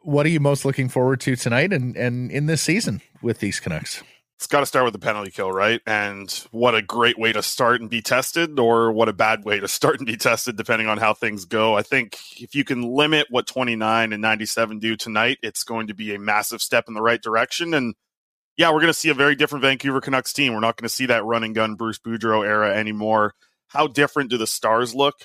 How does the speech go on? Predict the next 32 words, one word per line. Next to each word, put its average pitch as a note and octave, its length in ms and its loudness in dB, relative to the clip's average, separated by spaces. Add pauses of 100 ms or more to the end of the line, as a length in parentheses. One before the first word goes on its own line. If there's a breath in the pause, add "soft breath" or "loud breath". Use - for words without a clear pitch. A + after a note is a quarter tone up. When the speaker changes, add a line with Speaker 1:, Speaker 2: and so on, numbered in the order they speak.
Speaker 2:
under A2+ 240 -2
the G#2 120 -2
Rick A2+ 200 0
Tocchet A2 360 0
system, D3 440 0
I C#3 60 4
think, C3 220 -6
is B2+ 80 -8
gonna C3 120 -4
be C3+ 120 -6
really C3+ 240 0
interesting. C3 640 -2
Do, G#2 340 -8
do A2 100 -8
we G2+ 120 -10
see - 320 -6
Pettersson D3 480 -2
get D#3+ 140 2
to E3 100 2
a - 20 6
hundred D#3 240 2
points E3+ 260 -2
again? F3 240 2
Like, D3+ 200 0
he's A2+ 240 -6
clearly C#3 440 -2
got B2+ 220 4
the A2 60 -10
talent C#3 440 0
to C3+ 60 -12
do G#2 200 -6
it, B2+ 120 0